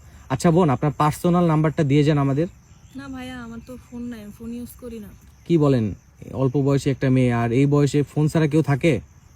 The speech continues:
Speaker 2: ভাইয়া, ফোন ছিল, ঠেকায় পড়ে বেচে ফেলছি।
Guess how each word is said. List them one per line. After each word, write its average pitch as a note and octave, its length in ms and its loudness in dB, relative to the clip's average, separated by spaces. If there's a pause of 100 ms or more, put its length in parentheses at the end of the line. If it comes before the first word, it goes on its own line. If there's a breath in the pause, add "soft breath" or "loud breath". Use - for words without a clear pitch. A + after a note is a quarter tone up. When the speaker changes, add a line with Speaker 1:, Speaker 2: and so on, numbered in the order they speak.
Speaker 2:
ভাইয়া, B3+ 180 -14
ফোন C4+ 360 -14
ছিল, C#4 340 -14 (960)
ঠেকায় A#3+ 260 -14
পড়ে B3 180 -14
বেচে A#3 220 -12
ফেলছি। A3+ 320 -16